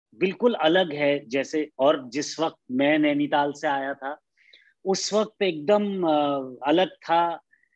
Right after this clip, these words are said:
कि दिल्ली का जो कल्चर है वो काफी बड़ा वो था हमारे लिए कि बहुत open था, ये था, तो उससे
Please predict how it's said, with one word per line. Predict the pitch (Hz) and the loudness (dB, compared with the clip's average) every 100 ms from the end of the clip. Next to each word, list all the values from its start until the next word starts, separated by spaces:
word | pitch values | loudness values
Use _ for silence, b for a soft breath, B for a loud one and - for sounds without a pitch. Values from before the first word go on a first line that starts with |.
| _ - | _ -8
कि | 165 170 160 151 143 | -4 0 0 0 -2
दिल्ली | 131 120 151 151 170 170 | -6 -4 -2 0 -2 -2
का | 165 | -2
जो | 143 151 | -2 -4
कल्चर | 151 135 170 170 | -4 -4 -6 -8
है | |
वो | 180 | -8
काफी | 185 147 147 214 175 120 113 _ - | -8 -8 -2 -2 -2 -6 -18 _ 2
बड़ा | 151 175 175 135 131 - | 6 6 4 0 -14 -8
वो | 143 151 | -4 -4
था | - | -4
हमारे | 131 123 123 120 | -4 -4 -4 -6
लिए | 123 135 | -4 -4
कि | 135 151 127 | -4 -6 -4
बहुत | 143 160 156 _ | -2 -2 -2 _
open | 151 147 - 165 156 | 0 0 2 0 0
था, | 131 139 | 0 0
ये | 143 147 | 0 -2
था, | 147 | -4
तो | 156 170 151 | -4 -6 -6
उससे | - - 170 165 | -10 -4 -2 -2